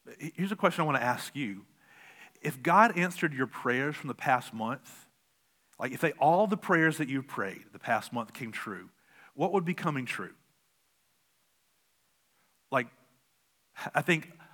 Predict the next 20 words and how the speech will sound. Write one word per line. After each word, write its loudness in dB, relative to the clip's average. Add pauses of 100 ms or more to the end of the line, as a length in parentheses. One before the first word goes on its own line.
(200)
a 0
lot 8
of 0
food 0
would -4
be -8
blessed. -8 (3250)
I -2
think 0
a 0
lot 8
of -2
you -4
guys 6
would 0
have, 4
like, 2
great 0
traveling 4
mercies. -6